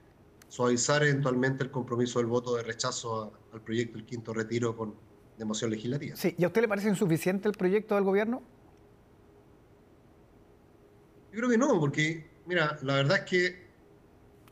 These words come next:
Speaker 1: yo siento de que tenemos un, un problema de fondo acá. Más allá de que nadie puede festejar de que se utilicen la,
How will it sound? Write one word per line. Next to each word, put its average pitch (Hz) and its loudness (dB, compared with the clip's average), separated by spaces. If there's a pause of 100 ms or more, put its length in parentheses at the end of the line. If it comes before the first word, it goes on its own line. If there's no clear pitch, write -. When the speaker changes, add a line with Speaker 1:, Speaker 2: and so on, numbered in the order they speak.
(840)
Speaker 1:
yo 214 2
siento 214 2
de 196 4
que 175 0 (580)
tenemos 208 0
un, 214 4
un 175 -4
problema 185 2
de 170 0
fondo 123 2
acá. - -16 (560)
Más 190 2
allá 170 6
de 185 4
que 165 2
nadie 160 4
puede 180 2 (440)
festejar 156 0
de 160 0
que 143 -2
se 123 -6
utilicen 143 0
la, 120 0